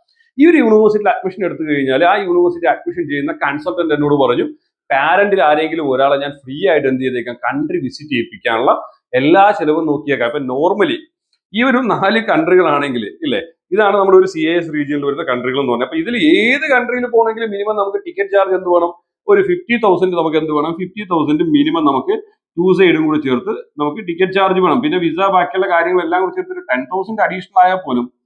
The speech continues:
സിക്സ്റ്റി തൗസൻഡ് അഡീഷണൽ ആയിട്ട് നമുക്ക് വേണം, മനസ്സിലായില്ലേ? So ഇത്രയും വലിയ ഓഫർ ഒക്കെ കൊടുത്തിട്ട് സ്റ്റുഡന്റ്സിനെ പിടിക്കാൻ, പിടിക്കുകയാണെങ്കിൽ നിങ്ങൾ normally ചിന്തിച്ചോളൂ, ആ ഒരു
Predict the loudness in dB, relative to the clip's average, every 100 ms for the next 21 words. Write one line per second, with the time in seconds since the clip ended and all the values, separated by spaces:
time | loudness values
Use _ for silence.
0 | _ _ _ _ -18 -16 -18 -2 0 2
1 | 2 4 4 2 2 -4 -2 0 2 0
2 | -2 -2 -2 0 -2 -4 -2 0 0 -2
3 | -6 _ _ _ _ _ 2 2 2 -6
4 | -12 _ _ 2 4 4 4 6 4 4
5 | 0 -4 -4 -4 -6 -10 -8 -6 -6 -8
6 | -6 -2 0 0 0 -4 -4 2 2 4
7 | 4 4 2 2 0 0 0 0 -2 -4
8 | -8 -8 0 2 0 -4 _ _ 0 2
9 | 4 4